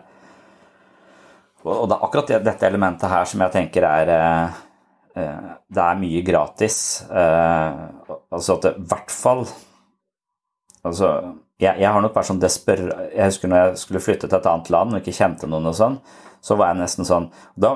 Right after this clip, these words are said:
jeg var ikke, definerte det ikke som frykten for ensomhet, men jeg følte meg nærmest sånn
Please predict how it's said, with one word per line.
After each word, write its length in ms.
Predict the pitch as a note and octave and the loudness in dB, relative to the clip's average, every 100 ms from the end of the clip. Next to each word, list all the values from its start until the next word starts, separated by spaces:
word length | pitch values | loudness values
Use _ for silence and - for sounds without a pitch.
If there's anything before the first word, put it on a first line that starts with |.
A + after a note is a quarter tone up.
| - | -2
jeg 240 | D2 D#2+ | -2 0
var 120 | E2 | 0
ikke, 160 | - - | -2 -4
definerte 440 | - - F2 D#2 E2+ | -2 0 0 2 2
det 60 | F2 | 0
ikke 140 | A#2+ | 0
som 160 | D3 C#3 | -2 0
frykten 380 | F2+ - - F2+ | -4 -4 -6 0
for 80 | G#2+ | 2
ensomhet, 560 | E2 - D#2+ A#2 B2+ - | 2 -2 0 0 -2 -4
men 80 | F#2 | 0
jeg 140 | F#2+ | 0
følte 260 | - F2 - | 2 -2 0
meg 200 | G#2+ A#2 | -2 0
nærmest 420 | E2+ D#2 F2+ F#2 | -2 -2 -4 -2
sånn 140 | F2 | -4